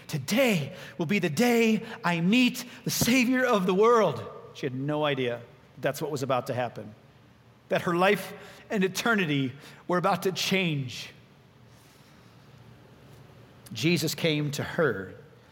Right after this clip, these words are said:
He sought her out. He set a spiritual ambush. He interrupted her busy schedule of errand running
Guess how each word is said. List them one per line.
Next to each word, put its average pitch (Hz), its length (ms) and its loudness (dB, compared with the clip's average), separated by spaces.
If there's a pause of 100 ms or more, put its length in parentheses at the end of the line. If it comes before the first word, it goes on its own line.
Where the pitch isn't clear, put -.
(380)
He 147 120 -6
sought 135 420 -2 (160)
her 180 280 2
out. 131 300 -4 (1800)
He - 100 -6
set 202 400 0
a 160 60 -2
spiritual 196 640 0 (100)
ambush. 175 680 -2 (1400)
He 180 200 -10
interrupted 226 960 2 (1200)
her 143 120 -4
busy 240 380 0
schedule 226 560 2
of 190 200 2
errand 214 460 0
running 202 560 -2